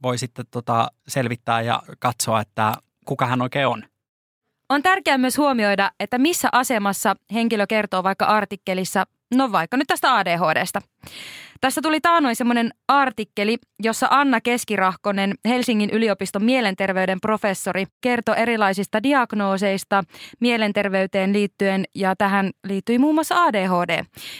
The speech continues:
Speaker 2: Kävi ilmi, että hänellä itsellään on A D H D. Se kertoi tosi asiallisesti näistä jutuista, tai siis tämä artikkeli kertoi, mut sit siellä oli myös tämmönen kohta,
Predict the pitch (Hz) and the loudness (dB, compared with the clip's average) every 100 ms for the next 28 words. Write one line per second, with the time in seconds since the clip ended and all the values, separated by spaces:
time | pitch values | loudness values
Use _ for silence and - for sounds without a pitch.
0 | - 269 254 285 294 269 - 220 233 240 | -4 0 0 2 2 2 2 0 0 0
1 | 233 - 269 247 196 180 180 190 202 196 | 0 0 0 0 0 0 0 0 2 2
2 | 185 180 180 190 185 185 180 _ _ - | 2 0 0 0 2 0 -4 _ _ -18
3 | - 339 403 - 254 220 254 294 381 349 | -2 0 0 -2 -2 0 0 2 0 0
4 | 311 - 320 311 294 302 294 294 - 277 | -2 0 2 2 0 -2 0 0 0 -2
5 | - 233 208 220 202 214 247 294 302 294 | -2 -2 -2 -2 2 2 0 -2 0 0
6 | 277 269 254 240 226 - _ 233 254 302 | 0 0 0 0 -2 -8 _ -2 0 0
7 | - 294 269 269 269 330 - 247 226 214 | 2 2 4 4 4 2 0 0 2 2
8 | 208 - 247 247 - 202 | -2 -2 0 0 0 -2